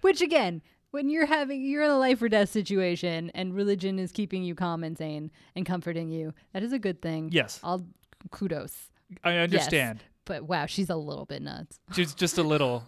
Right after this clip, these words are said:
Speaker 1: <laughs>
Speaker 2: I just, I,
Speaker 1: And
Speaker 2: I'm
Speaker 1: the
Speaker 2: on this, I'm in the same boat as you. I
Speaker 1: Yeah.
Speaker 2: understand. I
Speaker 1: Yeah.
Speaker 2: just don't understand why it's in this episode.
Speaker 1: No.
Speaker 2: Because it has no payoff.
Speaker 1: None whatsoever.
Speaker 2: Like,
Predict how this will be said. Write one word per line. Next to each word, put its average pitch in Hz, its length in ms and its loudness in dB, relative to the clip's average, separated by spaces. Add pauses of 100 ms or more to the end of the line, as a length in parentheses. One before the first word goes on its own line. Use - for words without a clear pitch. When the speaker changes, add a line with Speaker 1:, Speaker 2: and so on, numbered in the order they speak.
Speaker 1:
<laughs> - 120 2
Speaker 2:
I 233 200 4
just, 202 440 -2 (480)
I, 220 120 4 (920)
Speaker 1:
And 226 100 4
Speaker 2:
I'm 196 60 8
Speaker 1:
the 214 80 6
Speaker 2:
on 240 60 2
this, 226 140 2
I'm 208 140 6
in 220 60 4
the 220 60 2
same 202 200 6
boat 170 180 8
as 139 140 0
you. 117 240 -4
I 151 180 6
Speaker 1:
Yeah. 160 60 8
Speaker 2:
understand. 180 640 0 (260)
I 185 60 -4
Speaker 1:
Yeah. 143 60 -2
Speaker 2:
just 156 180 0
don't 160 160 6
understand 147 440 2
why 131 140 6
it's 123 140 0
in 143 80 0
this 131 160 -2
episode. 147 480 6
Speaker 1:
No. 165 400 4
Speaker 2:
Because 165 220 4
it 160 120 6
has 160 500 4
no 151 640 4 (120)
payoff. 117 1080 0
Speaker 1:
None 254 360 6
whatsoever. 190 1000 0
Speaker 2:
Like, 190 440 2